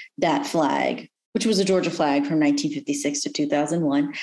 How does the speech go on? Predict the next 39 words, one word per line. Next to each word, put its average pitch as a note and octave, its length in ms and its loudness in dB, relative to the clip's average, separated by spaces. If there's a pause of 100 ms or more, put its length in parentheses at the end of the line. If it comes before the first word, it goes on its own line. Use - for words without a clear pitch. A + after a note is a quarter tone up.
(240)
Uh, D#3 460 2
so F3+ 140 0
it E3 40 2
wasn't F3+ 220 2
always E3+ 420 4
the E3 60 2
Georgia D#3 300 0
flag, D#3 360 0
but E3 100 -2
it C#3+ 100 2
was D#3+ 280 2
for D#3 460 0
many F3 260 2
years. F3 480 2
And D#3+ 140 2
I D#3 60 2
believe F3 380 0
Travis G3 320 -2
McMichael F3+ 520 0
had D3 160 0 (100)
just - 380 -4
put D4 240 2
it C4+ 140 4
on D3 260 2
his C#3+ 220 -2 (280)
truck. - 300 0
He D#3+ 140 0
didn't F3+ 280 2
have E3 340 0
it D#3+ 80 2
on D#3 120 4
his C#3+ 160 0
truck D3 300 -4
from C#3+ 440 2 (380)
back D3+ 240 -2
when D3 160 2
it C#3+ 80 0
was D3 140 -2
actually D3+ 580 0